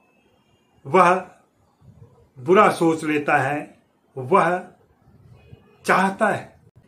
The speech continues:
वह चाहता है कि भलाई हो किसी की, लेकिन वह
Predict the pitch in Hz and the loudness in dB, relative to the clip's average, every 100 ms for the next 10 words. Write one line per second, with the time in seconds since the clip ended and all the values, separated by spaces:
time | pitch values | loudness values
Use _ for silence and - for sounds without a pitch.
0 | _ - 165 147 160 131 143 196 156 139 | _ 0 2 2 0 -2 -2 -2 -2 -6
1 | - _ _ _ _ _ _ _ _ _ | -10 _ _ _ _ _ _ _ _ _
2 | _ _ 160 147 143 - _ _ _ 127 | _ _ -6 -6 -6 -20 _ _ _ -8
3 | 131 135 147 139 113 175 185 143 - 147 | -4 -2 -2 -2 0 0 0 -6 -10 -12
4 | 143 123 120 147 165 127 104 - - _ | -10 -12 -8 -6 -6 -10 -18 -20 -20 _
5 | - - - 120 135 | -20 -20 -12 -6 -6